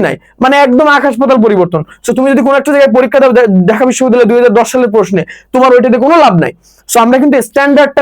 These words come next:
মেইনটেইন করতেছি আমাদের এই ব্যাচটাতে। আমাদের এই ব্যাচের কিন্তু প্রত্যেকটা পরীক্ষা হবে আমাদের অফিসিয়াল ওয়েব অ্যাপে।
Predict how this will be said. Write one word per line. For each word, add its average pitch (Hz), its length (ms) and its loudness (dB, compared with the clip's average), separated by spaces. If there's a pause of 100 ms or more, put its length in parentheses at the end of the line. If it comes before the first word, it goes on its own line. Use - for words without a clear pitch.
মেইনটেইন 254 340 0
করতেছি 277 360 -2
আমাদের 247 240 0
এই 233 60 -2 (220)
ব্যাচটাতে। 190 420 0 (420)
আমাদের 226 240 2
এই 240 80 2
ব্যাচের 233 280 0
কিন্তু 254 200 0 (400)
প্রত্যেকটা 226 440 -2
পরীক্ষা 247 260 0
হবে 247 140 2
আমাদের 233 240 0
অফিসিয়াল 226 360 -2
ওয়েব 226 220 4
অ্যাপে। 254 200 2